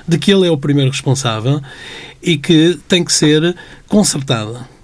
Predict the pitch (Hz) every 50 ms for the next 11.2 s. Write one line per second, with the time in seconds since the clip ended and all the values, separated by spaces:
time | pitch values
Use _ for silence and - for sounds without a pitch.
0 | _ _ _ - - - - - 170 185 175 139 - - 160 151 165 160 175 208
1 | 185 165 175 165 147 131 147 160 160 160 160 175 180 180 180 - - - - -
2 | _ _ - - - 151 143 160 160 156 139 - 165 151 151 160 160 160 - -
3 | 160 147 156 143 135 135 117 101 104 110 - - - - - - - - - 202
4 | - 202 160 - 160 151 147 143 139 185 170 156 139 139 151 151 147 139 156 147
5 | 139 135 139 135 135 147 151 143 139 156 139 127 - - 165 147 139 135 151 151
6 | 135 139 - 143 120 139 139 143 147 143 - - - - - - - - - -
7 | - - - 156 156 151 151 156 151 147 143 139 135 139 135 - - 151 156 151
8 | 143 147 143 139 - - - - 143 135 139 143 143 139 139 135 139 143 135 135
9 | - - 135 127 131 127 135 156 139 135 139 143 135 147 151 143 139 135 131 123
10 | 131 131 131 131 127 - - - 147 127 135 117 123 131 135 135 139 135 131 135
11 | 135 139 131